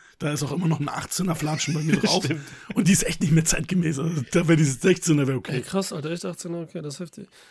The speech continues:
Speaker 3: Ja,
Speaker 1: Mhm.
Speaker 3: das ist ja die Szene, die ist so wichtig. Also erstmal ist natürlich hier diese Geschichte, dass die zwei Cops, jetzt kannst du natürlich sagen, wieso machen die es überhaupt so, aber dass die halt die sind, die alle fertig machen, das wird plakativ genannt, ist natürlich die Prämisse für die Geschichte.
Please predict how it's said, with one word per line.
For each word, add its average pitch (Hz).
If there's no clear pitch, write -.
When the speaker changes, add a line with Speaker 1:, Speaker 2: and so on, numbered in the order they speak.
Speaker 3:
Ja, 170
Speaker 1:
Mhm. -
Speaker 3:
das 175
ist -
ja 185
die 165
Szene, 220
die 165
ist 160
so 302
wichtig. 269
Also 170
erstmal 240
ist 208
natürlich 196
hier 233
diese 180
Geschichte, 170
dass 151
die 165
zwei 160
Cops, -
jetzt 147
kannst 175
du 180
natürlich 151
sagen, 151
wieso 147
machen 170
die 156
es 139
überhaupt 175
so, 151
aber 147
dass -
die 185
halt 156
die 185
sind, 170
die 160
alle 147
fertig 233
machen, 147
das 143
wird 151
plakativ 156
genannt, 185
ist -
natürlich 175
die 190
Prämisse 180
für -
die 170
Geschichte. 156